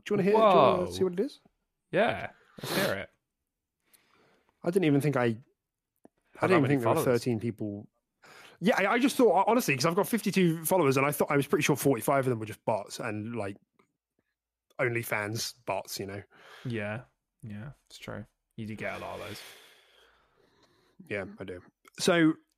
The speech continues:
Speaker 1: I asked, "Will the Starfield show be a developer direct, or will it be a Bethesda show?" Wh-, what, what do you think? You, you tell
Speaker 2: Bethesda.
Speaker 1: me.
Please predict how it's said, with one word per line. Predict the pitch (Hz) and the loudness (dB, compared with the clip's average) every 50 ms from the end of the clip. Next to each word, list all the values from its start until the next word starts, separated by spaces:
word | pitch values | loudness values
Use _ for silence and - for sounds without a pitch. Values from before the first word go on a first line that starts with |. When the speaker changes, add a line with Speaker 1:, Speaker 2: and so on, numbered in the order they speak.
| _ _ _ _ _ _ _ - | _ _ _ _ _ _ _ -2
Speaker 1:
I | 214 277 302 220 | 0 2 2 2
asked, | 123 101 104 - - - - - - - _ - | 2 0 -4 -10 -10 -12 -12 -14 -16 -16 _ -4
"Will | 151 151 175 175 | 2 2 4 4
the | 170 170 | 4 2
Starfield | - - 214 226 254 285 - - 170 143 127 | 2 2 4 4 4 4 4 2 2 2 2
show | - - 127 113 113 113 | 0 0 0 0 -2 -2
be | 110 120 | -2 -2
a | 120 120 | -2 -2
developer | 131 117 135 156 180 - 220 | 0 0 2 2 2 2 2
direct, | 165 160 123 113 98 90 80 120 - - - - - _ - - - | 2 2 2 2 -2 -4 -8 -12 -12 -12 -14 -16 -16 _ -20 -14 -10
or | 123 120 | -8 -6
will | 120 120 123 | -4 -4 -4
it | 127 123 | -4 -4
be | 131 127 | -4 -4
a | 117 | -4
Bethesda | 110 123 - - 143 127 110 98 - 107 | -4 -4 -2 0 0 0 0 -4 -8 -8
show?" | - - - - - - _ _ _ _ _ _ _ _ _ _ _ _ _ _ _ - - - - - | -8 -8 -10 -10 -14 -18 _ _ _ _ _ _ _ _ _ _ _ _ _ _ _ -12 -12 -12 -10 -4
Wh-, | 190 170 202 - | 0 0 0 0
what, | 160 160 175 180 226 269 233 233 233 226 220 | -2 -6 -4 -4 -4 -4 -4 -6 -14 -14 -10
what | 240 302 330 | -6 -4 -2
do | |
you | 269 190 160 | -2 -2 -4
think? | - - - 104 - - - - | -4 -6 -12 -14 -16 -20 -20 -16
You, | - 175 233 - | -10 -8 -2 2
you | 233 294 | 4 4
tell | 269 - - 269 247 | 6 6 6 6 6
Speaker 2:
Bethesda. | 208 180 156 - - - | 6 6 4 2 0 -6
Speaker 1:
me. | - | -12